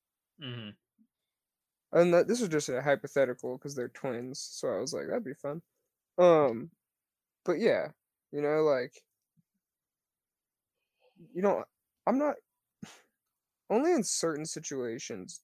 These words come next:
Speaker 2: am I a fan of writer, director, especially on, like, a property like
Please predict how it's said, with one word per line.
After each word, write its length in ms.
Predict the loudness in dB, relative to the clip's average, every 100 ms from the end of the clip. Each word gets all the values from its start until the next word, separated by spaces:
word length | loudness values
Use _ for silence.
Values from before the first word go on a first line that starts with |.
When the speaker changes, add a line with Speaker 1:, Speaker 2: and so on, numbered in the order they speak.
| -8
Speaker 2:
am 100 | -4
I 120 | -2
a 60 | -4
fan 440 | -6 -6 -6 -6
of 180 | -8 -10 -14 _ _ _ _ -14
writer, 580 | -2 0 0 -4 -10 -12
director, 640 | -10 -6 -6 -6 -12 -12 -14 _
especially 600 | -12 -6 -2 -2 -2 -4
on, 200 | -2 -4
like, 220 | -6 -8 -10 _ -16
a 40 |
property 540 | -12 -4 -2 -2 -6 -6
like 220 | -6 -6